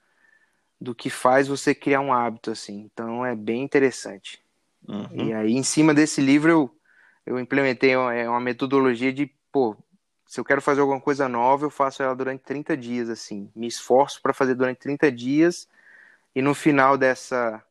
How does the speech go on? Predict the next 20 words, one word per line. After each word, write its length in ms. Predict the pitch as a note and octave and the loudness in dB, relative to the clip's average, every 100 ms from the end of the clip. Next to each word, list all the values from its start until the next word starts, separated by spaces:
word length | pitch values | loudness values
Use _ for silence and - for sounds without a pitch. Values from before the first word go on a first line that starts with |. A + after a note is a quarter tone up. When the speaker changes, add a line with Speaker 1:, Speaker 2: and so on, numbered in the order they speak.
| _ _ | _ _
Speaker 1:
desse 240 | - A2+ - | -16 -14 -10
período 520 | - C3 B2 C#3 C#3+ | -6 -4 -2 -4 -2
eu, 340 | D3+ C#3+ A#2+ - | -2 -2 -6 -8
eu 140 | B2 | -4
avalio 420 | B2+ C#3 C3 A#2+ | -2 -2 -2 -6
se 140 | A2 B2+ | -8 -8
eu 60 | |
gostei 440 | B2 A2+ - C#3+ D#3 | -8 -8 -4 -2 -2
ou 60 | |
se 100 | - | -4
eu 60 | C3+ | -8
não 140 | C#3 | -4
gostei 400 | D3 - C3+ C#3 | -4 -4 -2 -4
pra 240 | - D3 D3 | -2 0 0
adquirir 380 | C3+ - C#3 | -4 -8 -6
aquele 280 | C3+ C3+ C#3 | -4 -4 -4
hábito. 380 | A#2+ G#2 - _ _ _ _ | -4 -6 -14 _ _ _ _
Speaker 2:
Uhum. 380 | G#2+ F#2+ A#2 B2 - - | -10 -8 -8 -8 -12 -8
Speaker 1:
Foi 180 | C3 | -4
assim 600 | B2 - - C3+ C3 B2 | -4 -6 -8 -6 -6 -8